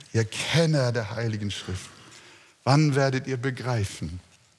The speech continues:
dass der Tempel in Jerusalem vorübergehend ist, bis der neue Bund da ist?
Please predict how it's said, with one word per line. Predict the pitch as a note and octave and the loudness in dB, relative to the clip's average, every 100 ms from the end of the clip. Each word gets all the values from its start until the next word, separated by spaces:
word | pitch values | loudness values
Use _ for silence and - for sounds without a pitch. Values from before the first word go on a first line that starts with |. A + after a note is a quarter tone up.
| _ _ _ _ | _ _ _ _
dass | - G2 | -16 -6
der | G#2 F#2+ | -4 -2
Tempel | - B2 A2+ A#2+ | 2 2 2 0
in | A#2+ | 0
Jerusalem | A#2+ A2+ B2+ A#2 A#2+ A#2+ | 0 0 0 2 4 2
vorübergehend | A2 - A#2+ C3+ A2+ G#2 G#2 G2+ F#2+ | 0 -2 -2 0 0 -2 0 0 0
ist, | F#2 - - - - - _ _ _ _ _ - | -4 -6 -18 -20 -20 -20 _ _ _ _ _ 0
bis | A2+ G#2+ - | 2 2 -2
der | - G#2 | 0 2
neue | G#2 G#2 F#2+ | 2 2 0
Bund | F2 G2 D#2 D#2+ | 0 -4 -4 -4
da | D2+ D2 - - | -6 -6 -12 -18
ist? | - | -20